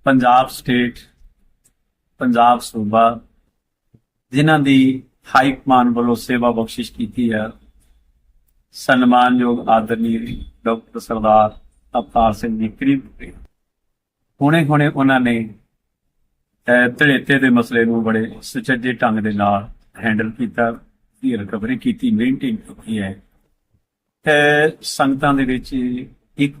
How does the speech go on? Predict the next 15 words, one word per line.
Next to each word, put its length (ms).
ਊਰਜਾ, 440
ਇੱਕ 300
ਉਤਸ਼ਾਹ, 640
ਇੱਕ 160
ਚੇਤਨਤਾ 840
ਤੇ 100
ਸ਼ਰਧਾ 420
ਭਾਵਨਾ 440
ਪੈਦਾ 380
ਹੋ। 180
ਅੱਜ 200
ਇਸੇ 320
ਉਪਲਕਸ਼ 480
ਦੇ 140
ਵਿੱਚ 580